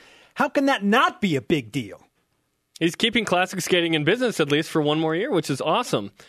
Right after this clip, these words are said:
Speaker 2: Uh, it's really funny that he actually went to Classic Skating. Snowball! That's,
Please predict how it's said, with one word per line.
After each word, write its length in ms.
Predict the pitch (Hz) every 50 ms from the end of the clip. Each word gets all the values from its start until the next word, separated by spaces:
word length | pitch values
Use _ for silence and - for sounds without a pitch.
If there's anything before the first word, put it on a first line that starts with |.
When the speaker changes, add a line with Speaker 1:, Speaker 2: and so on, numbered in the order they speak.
| - _ -
Speaker 2:
Uh, 260 | 196 185 190 190 196 165
it's 160 | 170 190 -
really 300 | 202 247 359 415 392 359
funny 280 | - - 285 294 320 330
that 140 | 302 277 262
he 80 | 254 233
actually 300 | 247 277 - - 233 226
went 220 | 208 214 226 -
to 100 | - 185
Classic 380 | - 180 170 175 170 - 160 -
Skating. 360 | - - 139 123 113 98 92 _ _ _ _ _ _ _ _ _ _ _ _ _
Snowball! 1080 | - - - 285 349 415 453 440 415 381 339 370 370 370 370 370 370 370 359 359 359 - - - - - -
That's, 300 | 180 180 175 247 -